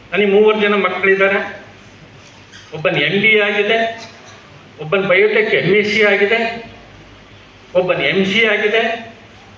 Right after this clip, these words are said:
ಅವರೆಲ್ಲ ಹತ್ತನೇ ತರಗತಿಯವರೆಗೆ ಕನ್ನಡ ಮಾಧ್ಯಮದಲ್ಲಿ ಓದಿದ್ರು, ಸರ್ಕಾರಿ ಶಾಲೆಗಳಲ್ಲಿ ಓದಿದ್ರು.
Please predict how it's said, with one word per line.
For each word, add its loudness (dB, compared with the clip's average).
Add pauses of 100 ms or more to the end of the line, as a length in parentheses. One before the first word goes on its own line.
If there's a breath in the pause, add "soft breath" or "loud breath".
(140)
ಅವರೆಲ್ಲ 0
ಹತ್ತನೇ 0
ತರಗತಿಯವರೆಗೆ 2
ಕನ್ನಡ 0
ಮಾಧ್ಯಮದಲ್ಲಿ 0
ಓದಿದ್ರು, 0 (1040)
ಸರ್ಕಾರಿ 0
ಶಾಲೆಗಳಲ್ಲಿ 0
ಓದಿದ್ರು. 0